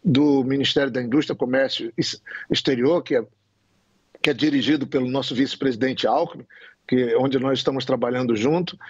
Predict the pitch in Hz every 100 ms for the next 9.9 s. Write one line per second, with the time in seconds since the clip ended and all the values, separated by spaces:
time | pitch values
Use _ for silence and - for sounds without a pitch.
0 | - - 147 147 160 202 185 135 165 143
1 | 135 143 - 151 - - 175 180 147 165
2 | 160 160 127 165 160 - 117 143 156 -
3 | 135 127 143 220 170 139 135 143 139 -
4 | _ _ - 139 135 135 135 151 - 165
5 | - - 131 123 - 143 156 143 131 135
6 | 131 - 139 123 117 131 139 117 113 110
7 | 117 113 135 151 143 156 165 170 160 156
8 | 131 147 147 - 123 139 147 147 - _
9 | _ - 156 175 185 147 156 202 113